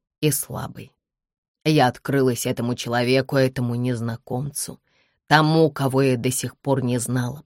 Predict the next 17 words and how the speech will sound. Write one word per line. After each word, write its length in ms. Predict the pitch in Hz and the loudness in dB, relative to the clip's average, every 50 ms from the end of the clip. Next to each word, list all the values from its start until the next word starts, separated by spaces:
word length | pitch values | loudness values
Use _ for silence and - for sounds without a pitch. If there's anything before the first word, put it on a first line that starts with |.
| _ - | _ -6
по-настоящему, 1040 | 147 131 117 117 - - - - 127 123 120 - 131 - - - - - 147 - _ _ _ _ _ - | -4 -4 -4 -4 -8 -12 -12 -10 -10 -10 -10 -12 -14 -16 -16 -16 -16 -16 -16 -16 _ _ _ _ _ 0
несмотря 640 | 156 185 175 - - - 131 120 123 - - 127 127 | 2 2 2 2 0 -4 -4 -6 -4 -6 -6 -6 -6
на 160 | 131 131 113 | -6 -6 -8
наши 280 | 107 107 123 - - - | -8 -8 -8 -10 -10 -10
короткие 540 | - 123 - - - - - - - - | -10 -10 -10 -10 -12 -14 -14 -12 -12 -10
встречи. 640 | - - - - - - - - - - - - - _ _ _ _ _ _ _ _ _ _ _ _ _ _ _ _ - | -10 -10 -12 -10 -8 -10 -10 -10 -12 -16 -16 -16 -18 _ _ _ _ _ _ _ _ _ _ _ _ _ _ _ _ -2
Оглядываясь 760 | 139 160 165 151 147 143 135 117 127 123 120 120 - - | 0 2 4 4 4 4 4 4 2 0 0 -2 -2 -4
назад, 380 | 123 120 123 117 127 120 117 - | -4 -4 -4 -2 -2 -4 -4 -4
я 100 | - - | -8 -8
понимаю, 420 | - 117 123 127 127 127 127 123 | -4 -2 0 0 2 2 2 2
возможно, 540 | 113 123 120 120 127 123 127 123 - 127 117 | 2 0 0 2 0 0 0 0 -2 -4 -4
даже 360 | 117 120 123 123 117 123 113 | -2 -2 -4 -4 -4 -4 -4
рассказывая 920 | 110 113 113 - - - _ - - 127 127 123 117 117 107 107 110 113 113 | -4 -4 -6 -8 -10 -12 _ -6 -2 -2 -2 -2 -2 -4 -4 -4 -2 -2 -2
мне 380 | 113 113 117 120 127 131 123 | -2 -2 -2 0 0 0 -2
о 20 | 117 | -2
своём 560 | - - - 113 117 117 110 107 107 107 107 | -4 -6 -4 -4 -2 -2 -2 -2 -4 -4 -4
детстве, 600 | - 120 120 156 - - - - - - - | -4 -6 -6 -6 -8 -12 -14 -12 -12 -14 -14